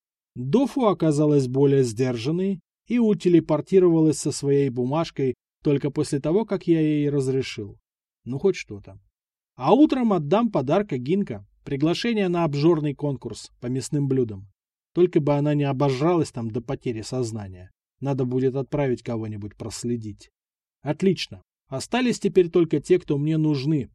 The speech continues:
мой внутренний круг. Ринка, Хероя, Сидзука, мы с вами хорошо поработали в этом году и вместе заслужили самый лучший подарок сами у себя. Так сказать, если сам себе не Санта-Клаус,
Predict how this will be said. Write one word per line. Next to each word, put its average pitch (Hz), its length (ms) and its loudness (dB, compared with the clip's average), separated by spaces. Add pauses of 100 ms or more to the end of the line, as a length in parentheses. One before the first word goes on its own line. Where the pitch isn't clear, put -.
мой 143 280 -2
внутренний 127 580 -2
круг. 107 380 -12 (640)
Ринка, 202 640 2
Хероя, 175 580 2
Сидзука, 165 680 2 (540)
мы 151 120 -6
с - 80 -6
вами 214 240 2
хорошо 180 400 0
поработали 165 640 2
в 147 80 0
этом 143 280 -4
году 123 360 -2 (320)
и 143 140 0
вместе 160 440 2
заслужили 131 800 2
самый 190 380 0
лучший 160 340 2
подарок 139 580 -2 (300)
сами 160 360 -2
у 135 100 -4
себя. 113 400 -10 (520)
Так 202 200 -2
сказать, 170 600 2
если 160 360 0
сам 190 240 2
себе 139 280 -4
не 131 120 -6
Санта-Клаус, 180 800 0